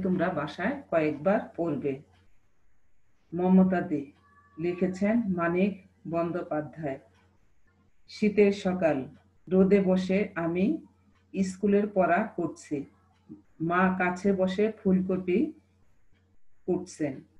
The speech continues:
সে এসেই বলল, "আপনার রান্নার জন্য লোক রাখবেন?" "আমি ছোট ছেলে, মেয়েও রাখবো।"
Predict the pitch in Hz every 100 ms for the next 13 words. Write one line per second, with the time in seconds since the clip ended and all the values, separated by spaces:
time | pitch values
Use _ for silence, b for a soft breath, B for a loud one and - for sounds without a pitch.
0 | - _ _ _ - 202 196 - 185 185
1 | 214 226 147 165 170 165 147 - _ _
2 | 175 185 185 180 151 165 170 165 165 185
3 | 185 190 180 156 160 165 165 160 208 208
4 | - - _ _ _ - - _ _ _
5 | _ 175 175 175 - - 180 185 180 175
6 | 143 139 139 _ _ - 165 175 165 190
7 | 175 147 - 131